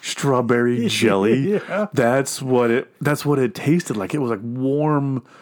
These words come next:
Speaker 1: strawberry jam.
Speaker 2: Okay.
Speaker 1: Like, it was really nice. Plenty of alcohol, but not astringent at all.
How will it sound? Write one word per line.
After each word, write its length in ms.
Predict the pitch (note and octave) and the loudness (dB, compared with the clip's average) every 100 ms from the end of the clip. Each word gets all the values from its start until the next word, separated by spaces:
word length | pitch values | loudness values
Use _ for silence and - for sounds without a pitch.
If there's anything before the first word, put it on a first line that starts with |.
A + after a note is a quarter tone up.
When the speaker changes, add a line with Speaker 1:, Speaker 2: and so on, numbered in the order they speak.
| - _ | -20 _
Speaker 1:
strawberry 840 | - - C#3 C3 B2 B2+ A#2+ A#2 A2+ | -14 -8 -4 -2 -2 -2 -2 -4 -6
jam. 300 | A2 C3+ A2 | -4 -2 2
Speaker 2:
Okay. 320 | F3+ F3 G3+ - | 2 2 -2 -4
Speaker 1:
Like, 200 | G#2+ C3 | -6 -4
it 80 | |
was 160 | B2 G#2 | -4 -6
really 640 | C#3+ D#3 D3+ C#3+ C3+ B2+ | -6 -4 0 0 0 -2
nice. 640 | A#2+ A#2 A#2 A2 A2 - - - - - - _ _ _ _ _ | -2 -2 -2 0 -2 -6 -10 -16 -20 -20 -20 _ _ _ _ _
Plenty 480 | - C3 C3 C#3 B2 | -2 0 0 0 0
of 120 | A2+ | 2
alcohol, 640 | A2+ G#2+ A2+ F#2+ G#2 G2+ | 0 0 -4 -2 0 -2
but 260 | G2+ A2+ G#2 | -2 -4 -2
not 580 | A2 A2 A#2 A#2+ B2 A#2+ | -2 0 2 0 -2 -6
astringent 640 | A2+ - A#2+ A2+ A2+ B2 | -8 -4 0 0 0 -2
at 140 | A2 | -2
all. 380 | G2+ G#2 G#2+ A2 | 0 0 0 -4